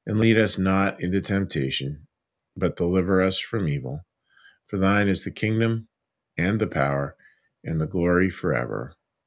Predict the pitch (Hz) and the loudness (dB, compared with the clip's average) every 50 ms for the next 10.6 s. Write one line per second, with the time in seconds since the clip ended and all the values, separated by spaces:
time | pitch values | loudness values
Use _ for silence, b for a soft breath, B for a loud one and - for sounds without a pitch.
0 | _ _ - 67 65 60 58 55 52 - - - 92 - _ _ _ _ _ _ | _ _ -10 -8 -8 -8 -8 -10 -10 -12 -14 -16 -20 -20 _ _ _ _ _ _
1 | _ _ B B B B B B B B _ - 98 95 101 101 104 107 104 92 | _ _ B B B B B B B B _ -4 0 2 4 4 6 6 6 4
2 | 80 85 90 92 95 - - - 117 117 123 127 127 123 - - - 98 - - | 4 2 2 4 4 2 2 2 2 2 2 2 0 -2 -6 -8 -8 -8 -2 -2
3 | 101 87 73 - 92 101 113 110 113 - B B B B B B B B B _ | 0 0 0 0 -2 -2 -2 -2 -6 -10 B B B B B B B B B _
4 | 101 101 110 120 127 139 131 117 110 110 113 113 131 127 123 - - - - 95 | 0 2 4 6 6 6 6 6 6 4 4 4 2 2 2 0 -2 0 2 4
5 | 90 90 90 87 87 - - - - - - - 113 113 113 113 110 110 113 104 | 4 4 4 2 0 -2 -4 -6 -4 -2 0 2 2 4 4 2 2 2 0 0
6 | 104 104 107 104 104 104 104 104 - _ _ _ _ _ - 98 76 - 78 - | 0 0 0 0 -2 -2 -4 -6 -10 _ _ _ _ _ -12 -8 -8 -6 0 2
7 | 98 95 98 95 - 92 90 - 92 90 92 92 92 90 87 90 92 - _ _ | 4 4 4 2 0 -2 -2 0 0 0 0 2 2 0 0 -2 -4 -8 _ _
8 | _ _ _ _ _ _ _ _ _ - 85 87 90 90 98 101 101 98 92 - | _ _ _ _ _ _ _ _ _ -4 0 0 2 4 4 6 6 4 4 2
9 | - 95 95 92 - - 90 78 - 85 - - - 92 85 87 87 92 92 - | 2 0 0 0 0 -2 -2 -2 -2 -4 -6 -4 -2 -2 0 0 0 -2 -2 -4
10 | - - - 80 69 60 60 53 52 50 - 76 | -6 -6 -6 -6 -6 -4 -4 -6 -8 -8 -10 -12